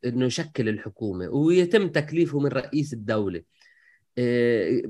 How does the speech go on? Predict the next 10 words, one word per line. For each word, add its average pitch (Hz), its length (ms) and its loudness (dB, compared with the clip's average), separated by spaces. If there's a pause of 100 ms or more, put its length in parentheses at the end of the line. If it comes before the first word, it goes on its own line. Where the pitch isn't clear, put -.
(380)
كيف 294 220 6
يعني، 139 220 6
ما 180 280 2
هي 196 180 4
الحسابات 143 760 2
ال-، 110 260 -4
ال-، 107 260 -6
ال-، 107 260 -6
اللي، 104 300 -2
اللي 104 520 -2